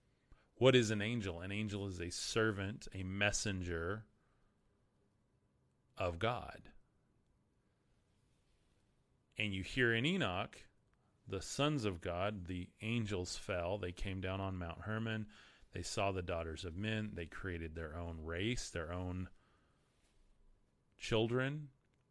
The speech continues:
Oh, they were bad, right? I don't know. Some of the stuff we're getting into,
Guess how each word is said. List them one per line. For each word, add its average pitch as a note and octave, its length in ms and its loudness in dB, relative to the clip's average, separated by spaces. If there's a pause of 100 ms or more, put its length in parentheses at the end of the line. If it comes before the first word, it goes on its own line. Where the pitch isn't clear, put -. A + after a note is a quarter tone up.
(920)
Oh, A#2 140 8
they B2 100 10
were A2 120 6
bad, A#2+ 360 8
right? F#2+ 380 2 (1000)
I A2+ 60 6
don't B2 140 6
know. D#3+ 220 4 (520)
Some C3 220 4
of C#3 80 6
the C3 60 4
stuff - 280 6
we're B2 80 4
getting A#2 300 4
into, A#2 420 4